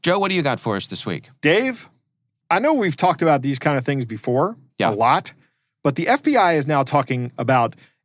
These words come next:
Speaker 2: a really big step up in tech support scams.
Speaker 1: Hmm.
Speaker 2: And they're targeting financial accounts using remote desktop software, which is kind of what the scam is.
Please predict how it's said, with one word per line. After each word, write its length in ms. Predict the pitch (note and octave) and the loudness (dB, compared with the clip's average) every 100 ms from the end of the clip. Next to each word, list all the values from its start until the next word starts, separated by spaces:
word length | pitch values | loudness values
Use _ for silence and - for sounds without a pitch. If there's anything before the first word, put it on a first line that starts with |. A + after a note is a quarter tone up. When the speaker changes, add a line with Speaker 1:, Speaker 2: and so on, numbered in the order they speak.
| _ C#3 | _ 0
Speaker 2:
a 280 | C#3+ C3 - | 2 0 -4
really 340 | A#2 E3 E4 D4+ | -6 -2 0 0
big 280 | A#3 A3 | 0 0
step 460 | F3 - - A#3 - | -2 -2 0 0 2
up 260 | G#2+ E2+ - _ _ _ _ _ | -2 -4 -16 _ _ _ _ _
in 300 | D3+ C#3 C3+ | -2 0 -2
tech 200 | - F3 | -2 -2
support 380 | - F3 E3 D#3 | -2 -2 -2 -2
scams. 460 | - F2+ C#2+ - - _ | -6 -10 -12 -18 -20 _
Speaker 1:
Hmm. 120 | D#3 - _ _ _ _ - | -6 -6 _ _ _ _ 0
Speaker 2:
And 360 | D3+ D3+ D3+ - _ _ _ _ _ - | 2 4 0 -4 _ _ _ _ _ -2
they're 180 | D#3 F3 | 0 0
targeting 480 | - C4+ D4+ C4 | 0 0 0 -6
financial 480 | F3+ E3+ D#3+ F#3 D#3 | -2 0 0 -2 -4
accounts 340 | C3+ B2+ B2 - | -2 -4 -4 -4
using 280 | C3 B2 | -2 -2
remote 320 | B2 B2 C3+ C#3 | 0 0 -2 0
desktop 420 | A#2+ - G2+ F2+ | -2 -2 -6 -6
software, 460 | - D#2+ - F#2+ | -8 -8 -10 -8
which 180 | B2+ D3+ | -6 -6
is 80 | F#3+ | -6
kind 240 | - G3+ | -2 0
of 80 | G3+ | 0
what 140 | E3+ D#3+ | -2 -2
the 60 | |
scam 380 | C#3 - B2+ A#2 | -4 0 0 0
is. 360 | A#2+ E2 D#2+ | -2 -4 -10